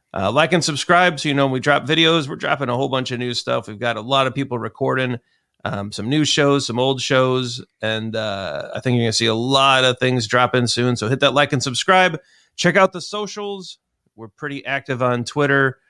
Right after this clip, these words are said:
uh, LinkedIn, and, uh, not so much Instagram, not so much Facebook, but Twitter and LinkedIn are, are pretty on, they're pretty lit right now.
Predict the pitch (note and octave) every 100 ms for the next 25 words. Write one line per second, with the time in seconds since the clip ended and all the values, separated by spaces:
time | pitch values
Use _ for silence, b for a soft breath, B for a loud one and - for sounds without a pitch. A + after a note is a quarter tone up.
0 | _ _ _ - G#2+ G#2 G#2+ G#2+ A2+ C#3+
1 | D3 C#3+ C#3+ C#3 C#3 C3+ - _ _ G#2+
2 | G#2+ A2+ A2 A2 A2+ A2+ B2+ D#3+ - G#3
3 | F#3+ E3+ D#3+ C#3+ D3+ C#3 C#3 C#3 C3+ C3+
4 | - C#3+ - C#3+ B2 C3+ B2+ - B2 -
5 | A#2 - E3+ D#3+ C3+ C#3+ C#3 C#3+ B2+ A2+
6 | - - G#2+ - C3 B2+ A#2 A2+ A#2 -
7 | _ C3+ C#3 F#3+ D3 C#3 D3 C#3 C#3+ C3
8 | C#3 C3+